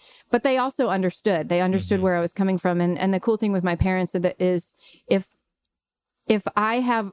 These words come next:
Speaker 1: if we have a reason, like, my brother and I have a really good reason why we're
Speaker 2: Mm.
Speaker 1: wanting to do something and that we can present it in the right way, they're like,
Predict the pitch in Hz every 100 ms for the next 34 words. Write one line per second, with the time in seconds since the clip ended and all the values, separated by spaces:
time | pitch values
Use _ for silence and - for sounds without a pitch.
0 | - 208 220 240 240 233 190 185 175 180
1 | - 180 180 185 185 180 180 170 180 180
2 | 180 185 208 196 180 180 175 175 208 233
3 | 247 240 _ _ 185 190 190 185 180 180
4 | 175 175 185 - 226 262 240 185 180 170
5 | 175 - 190 190 170 175 185 214 196 196
6 | 202 214 226 208 196 180